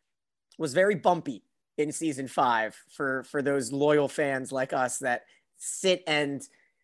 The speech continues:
um, and our emotions carry with how this episode comes. And I think a lot of you fans as well. So let's dive right into our mailbag once again. We've got Jacob leading us off. He kept it short and sweet.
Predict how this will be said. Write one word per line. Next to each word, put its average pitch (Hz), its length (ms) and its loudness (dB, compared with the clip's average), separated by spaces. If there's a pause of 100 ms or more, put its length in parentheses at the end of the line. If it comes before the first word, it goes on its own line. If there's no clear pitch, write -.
(260)
um, 120 380 2 (120)
and 139 140 0
our 135 80 0
emotions 160 800 0 (600)
carry 160 480 0
with 135 220 -8
how 143 180 0
this 135 220 -8
episode 147 480 -4
comes. 127 540 0
And 127 120 -4
I 127 60 -2
think - 160 -4
a 147 60 -2
lot 143 180 4
of 143 60 -2
you 135 100 0
fans 139 440 -2
as 131 260 -4
well. 123 500 2 (800)
So - 140 -4
let's 170 180 4
dive 160 340 4
right 170 320 2
into 160 300 -4
our 147 100 0
mailbag 131 540 -2
once 135 260 -8
again. 117 380 -8 (240)
We've 143 160 -2
got 127 260 -4
Jacob 185 520 2
leading 170 340 2
us 160 180 0
off. 123 340 0 (240)
He - 100 -14
kept 175 260 0
it 180 100 -2
short - 300 -2
and 165 80 -6
sweet. 147 420 -2